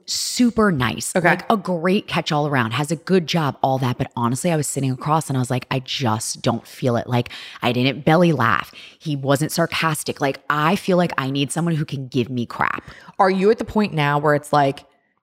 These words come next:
Speaker 2: if you don't find marriage material, this is a waste of your time? Or are you like, "Let's just have fun and, like, date"?
Speaker 1: I think it's dependent. I so am up for having fun and dating.
Speaker 2: Okay.
Speaker 1: But also,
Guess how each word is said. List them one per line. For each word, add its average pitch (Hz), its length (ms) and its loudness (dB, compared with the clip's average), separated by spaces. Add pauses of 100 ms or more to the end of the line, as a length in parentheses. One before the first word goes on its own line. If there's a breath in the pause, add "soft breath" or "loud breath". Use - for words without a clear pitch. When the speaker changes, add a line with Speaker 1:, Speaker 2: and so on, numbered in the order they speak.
Speaker 2:
if 147 120 2
you 147 200 2
don't 151 240 2
find 143 240 2
marriage 135 320 -2
material, 151 440 2
this 147 200 0
is 139 80 -2
a 147 40 0
waste 131 280 -4
of 135 80 -4
your 131 100 -2
time? 151 480 0
Or - 80 4
are 151 80 4
you 156 160 4
like, 147 220 4
"Let's 143 200 0
just - 140 -6
have 135 160 2
fun 139 240 -2
and, 135 100 -6
like, 131 200 -8
date"? - 280 -4 (160)
Speaker 1:
I 165 680 4
think 147 200 -2
it's 151 140 -2
dependent. 127 480 -2
I 139 260 2
so 135 600 0
am 131 120 -2
up 139 140 2
for 147 120 -4
having 123 260 0
fun 120 160 -2
and 123 120 0
dating. 120 360 2
Speaker 2:
Okay. 175 240 2 (240)
Speaker 1:
But 165 280 0
also, 131 840 2